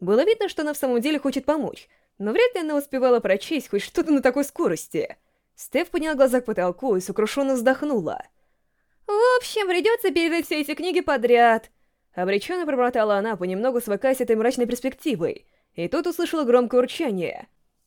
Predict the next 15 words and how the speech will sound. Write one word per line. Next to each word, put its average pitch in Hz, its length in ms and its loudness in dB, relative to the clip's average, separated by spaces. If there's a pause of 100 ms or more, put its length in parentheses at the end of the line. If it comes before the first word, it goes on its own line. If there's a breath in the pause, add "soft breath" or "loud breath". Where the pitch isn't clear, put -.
(340)
А 208 140 -2
затем 320 320 2
последовала 247 500 2
фраза, 202 400 2
в - 100 -14
пух 220 180 -2
и 233 80 2
прах 339 240 2
разбившая 240 520 -2
только 220 240 0
что - 160 -10
собранное 277 400 0
в - 60 -8
кулак 233 260 2
Стефолио. 233 680 0